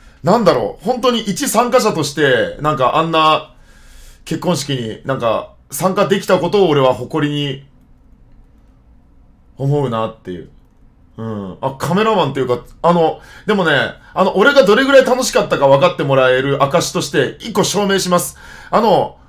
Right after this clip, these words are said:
僕あの、自分の写真全く撮ってないんですよ。<laughs> 楽しすぎちゃって、「写真お願いします。はい、パシャ。写真お願いします。パシャ」って。うん。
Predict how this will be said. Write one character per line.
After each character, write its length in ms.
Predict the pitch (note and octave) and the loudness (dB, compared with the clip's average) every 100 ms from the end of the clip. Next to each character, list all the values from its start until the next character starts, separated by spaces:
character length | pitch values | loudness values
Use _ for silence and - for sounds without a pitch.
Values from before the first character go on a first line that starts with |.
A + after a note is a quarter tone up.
| - | -6
僕 240 | D3+ G3+ C4 | -2 2 4
あ 80 | B3 | 6
の、 440 | A#3 G#3+ G3 - - - | 4 4 2 -2 -16 -6
自 220 | C#3 F#3 | -2 -2
分 220 | A#3+ D4 | -2 0
の 100 | C#4+ | 2
写 160 | C4+ C4+ | 6 6
真 280 | C4+ C4 G#3+ | 4 0 4
全 220 | A3 A3 | 4 4
く 200 | - - | 2 4
撮 100 | C#4 | 0
っ 80 | - | 2
て 80 | G3 | 4
な 100 | F3 | 4
い 40 | |
ん 20 | |
で 60 | E3+ | 4
す 120 | C3 | 0
よ。 360 | E3+ - E3+ - F3+ - - - - - | 0 -2 -6 -8 -14 -14 -18 -16 -18 -18
<laughs> 680 | - - - - - - - | -20 -20 -14 -12 -10 -6 0
楽 180 | A#3 C4 | 2 2
し 60 | |
す 80 | C4+ | 0
ぎ 100 | B3 | 2
ち 60 | F3 | 2
ゃ 60 | |
っ 60 | C#3 | 4
て、 220 | D3+ - - | 2 0 -6
「写 200 | - A3 G3+ | 0 2 2
真 180 | D4 | 4
お 80 | C#4+ | 4
願 180 | D4 C#4+ | 6 6
い 40 | |
し 80 | C#4 | 6
ま 100 | C#4 | 6
す。 240 | - - - | 4 2 -6
は 160 | - C#4 | 2 2
い、 120 | - | 2
パ 120 | F#3+ | 0
シ 120 | - | 4
ャ。 200 | A#3+ C4 - - | 4 2 -2 -16
写 220 | - - G#3+ | -4 0 2
真 160 | C4+ | 4
お 60 | C#4 | 6
願 200 | C#4 C#4 | 8 8
い 40 | |
し 80 | C4 | 8
ま 120 | C4+ | 4
す。 80 | C4+ | 4
パ 120 | G#3 | 4
シ 80 | G3+ | 4
ャ」 120 | A#3 | 4
っ 60 | - | 2
て。 220 | A#2 - | -4 -4
う 100 | D3 | -4
ん。 300 | C#3+ A#2 F2+ | -2 -4 -8